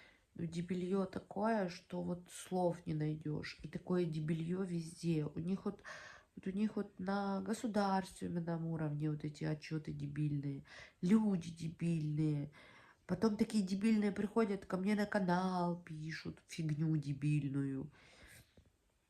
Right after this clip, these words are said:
Конечно же, я на что-то не обращаю внимания, что-то просто отправляется в блок автоматически, потому что, ну...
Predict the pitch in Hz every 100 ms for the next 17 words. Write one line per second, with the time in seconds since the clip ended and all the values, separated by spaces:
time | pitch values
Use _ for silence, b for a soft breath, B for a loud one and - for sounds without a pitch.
0 | _ _ - 208 247 247 175 151 156 156
1 | 156 160 156 165 156 156 156 151 160 -
2 | 160 151 160 180 196 185 151 147 - 151
3 | 147 - 147 143 - 143 147 - 151 151
4 | 151 151 - 147 143 147 151 147 143 -
5 | 147 151 147 190 151 - 151 - - 147
6 | 143 - 151 143 139